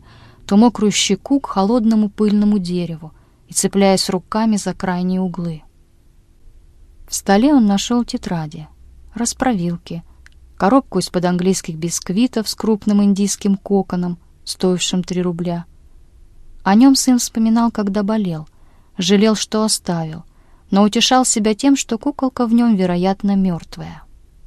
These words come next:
Нашёл он и порванный сачок, кисейный мешок на складном обруче, и от кисеи ещё пахло летом — травяным зноем.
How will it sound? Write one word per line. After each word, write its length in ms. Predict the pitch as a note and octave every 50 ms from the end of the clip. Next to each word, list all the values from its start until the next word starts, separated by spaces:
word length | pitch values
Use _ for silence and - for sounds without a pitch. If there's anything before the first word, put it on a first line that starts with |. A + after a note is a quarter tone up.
| - - - - - - - - - - _ _ _ - - - - _ _ -
Нашёл 420 | A3+ A3+ A#3 - - - D4 C#4+
он 140 | C#4 C4+ C4
и 40 | B3
порванный 480 | G3 - B3+ B3 A#3+ A#3 B3 A#3+ B3
сачок, 640 | - - B3+ B3+ - - - F#3 F3 - - - - - - _ _ - -
кисейный 480 | - G#3+ G#3 - - G#3+ G3+ F#3+ F#3+ F#3
мешок 380 | F#3+ G3+ - - C#4+ D4 -
на 120 | - F#3+ F#3
складном 520 | - - G3+ G3 F#3+ F3+ A3 A#3+ B3 A#3+ - -
обруче, 640 | G3+ F#3 F3 D#3 - D#3+ D#3 - - - F#3 - _ _ _ - - _ _
и 120 | - F#3 F#3
от 120 | F3 -
кисеи 580 | - - F3 - - F#3+ F#3 F#3 A3 B3+ C4 - - _ _ _ _
ещё 320 | F#3+ F#3 F3+ - - F#3
пахло 380 | F3 - G3+ F#3+ F#3+ - G#3 G#3
летом — 500 | G3+ F#3+ G3 F#3+ F3+ E3+ - - E3+ E3 - _ - - - - -
травяным 460 | - G3 G#3 G3 A3 G#3+ G#3+ G#3+ G#3
зноем. 540 | G3 F#3+ F#3 F3+ E3+ E3 D#3 E3+ D#3+ D#3+